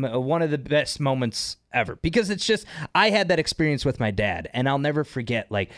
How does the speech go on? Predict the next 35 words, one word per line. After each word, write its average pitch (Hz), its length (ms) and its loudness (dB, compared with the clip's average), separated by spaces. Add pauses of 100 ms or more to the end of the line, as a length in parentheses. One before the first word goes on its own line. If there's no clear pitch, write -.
(180)
I 110 80 0
was 117 100 0
shaking. - 640 -2 (680)
And 120 100 2
I, 113 160 0 (340)
and 123 120 2
I 120 100 2
put - 280 -2
my 135 140 -2
scope 156 420 0
up, 160 180 0
and 123 140 0 (200)
there 127 100 4
was 120 100 0
a - 60 0
buck 147 320 0
and 135 80 0
a 123 40 2
doe 139 260 2
in 151 60 2
the 131 60 0
background, 151 460 0
but 135 120 0
the, 104 160 -2 (320)
uh, 127 160 6
the 117 120 2
buck 170 260 0
had 117 160 0
left, 139 400 2 (320)
and 151 140 4
it 151 60 4
had 131 180 -2
been 165 160 4
so 170 200 0
long. 151 460 2